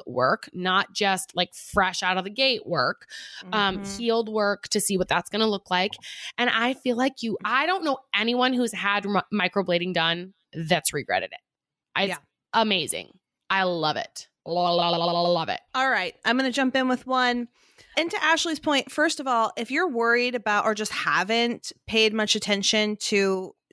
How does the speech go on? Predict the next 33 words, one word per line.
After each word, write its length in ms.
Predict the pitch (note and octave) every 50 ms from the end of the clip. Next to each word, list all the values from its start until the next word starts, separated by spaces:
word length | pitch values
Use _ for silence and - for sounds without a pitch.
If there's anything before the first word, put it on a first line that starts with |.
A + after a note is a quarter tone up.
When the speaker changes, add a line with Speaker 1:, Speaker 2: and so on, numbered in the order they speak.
| G3 -
Speaker 2:
doing 580 | - F#3+ F#3 F#3 F#3+ G3 G#3 A3 A#3 A#3 -
your 140 | G3+ G3 F#3+
brows, 380 | F#3 G3 F3+ E3+ F3+ F#3 F#3+ - -
Ashley's 380 | A#3 B3+ C4 - F4 D#4 A3+
one 280 | A3+ A#3 A#3 A3+ A#3 A3
White 160 | G#3 F#3+ -
Claw 160 | - - F#3+ G3+
Speaker 1:
Done. 80 | G3
Speaker 2:
down, 180 | F3+ D#3+ E3 E3
guys. 340 | E3 E3 D#3+ D#3+ D#3+ - - - - - - - - - -
I 100 | F#3+ F#3+
just, 260 | F#3+ F#3 - - - -
we 140 | G3+ G3
had 220 | F#3 G3+ A3 A3 G#3+
to 60 | G#3+
say 220 | G#3 - G#3+ G#3 G#3
that 200 | G#3 G#3 F#3 -
'cause 100 | - G3
she 120 | - - F#3
was 200 | F3+ F3 D#3+ F3+
waving 380 | F3 G3 G3 G3+ G3+ A3+ G#3+
it 140 | A3 G#3+ -
into 220 | - G#3 G#3 G3+ G3+
Speaker 1:
Here 40 | G3
we 40 |
Speaker 2:
the 60 | F#3+ G3+
Speaker 1:
go. 60 | G#3
Speaker 2:
little 200 | G#3 G#3 G#3+ G#3+
video 300 | G3+ A3 G#3+ G#3 G#3+ G#3
Speaker 1:
Listen, 180 | A3 A#3 A3
Speaker 2:
camera. 320 | G3 G3 G3 G3 F#3+ F#3+ F#3+
Speaker 1:
listen 200 | G3 G#3 - A3
close. 480 | - - G#3+ G3+ F#3 - - - -